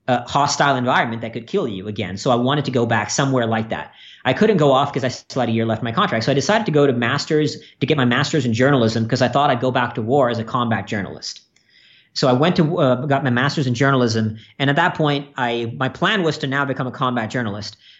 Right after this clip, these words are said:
But I met my, uh, then, uh, wife at the time. And so that plan changed. And after meeting her is when I thought, you know, wars were dying down. And so in my mind,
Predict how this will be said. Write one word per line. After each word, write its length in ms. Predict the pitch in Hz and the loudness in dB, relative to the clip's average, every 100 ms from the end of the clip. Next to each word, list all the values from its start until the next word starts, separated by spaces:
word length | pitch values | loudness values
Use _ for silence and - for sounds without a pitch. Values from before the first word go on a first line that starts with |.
| - | -2
But 120 | 123 | 2
I 60 | 131 | 2
met 260 | 139 156 | 2 -2
my, 300 | 139 127 117 - - - _ _ - | -2 -2 -4 -8 -18 -20 _ _ -6
uh, 140 | 113 104 | -6 -2
then, 380 | 131 123 113 - | 0 0 -4 -10
uh, 180 | 135 107 104 | -2 0 2
wife 240 | 131 135 | 2 2
at 140 | 127 | -2
the 40 | 113 | -2
time. 380 | - 143 135 113 | 0 0 2 -2
And 100 | 107 | -2
so 120 | 120 | 0
that 180 | 151 - | 0 0
plan 240 | 139 110 | -4 -4
changed. 320 | - 101 104 | -6 -8 -6
And 100 | 123 | -4
after 240 | 143 160 185 | -4 -2 0
meeting 220 | 170 143 | 0 2
her 160 | 151 | 4
is 100 | 147 | 2
when 120 | 131 123 | 0 -2
I 40 | |
thought, 300 | 127 123 120 - - | 0 0 -2 -10 -6
you 80 | 135 | 0
know, 100 | 131 | 2
wars 320 | 131 180 170 | 4 4 4
were 80 | 147 | 2
dying 260 | 143 131 120 | 2 0 -2
down. 360 | 120 135 196 - _ _ _ - | -4 -4 -6 -14 _ _ _ -10
And 120 | 131 | -8
so 220 | - 143 | 0 0
in 100 | 131 | 2
my 140 | 139 139 | 2 2
mind, 380 | 135 135 131 | 2 0 -2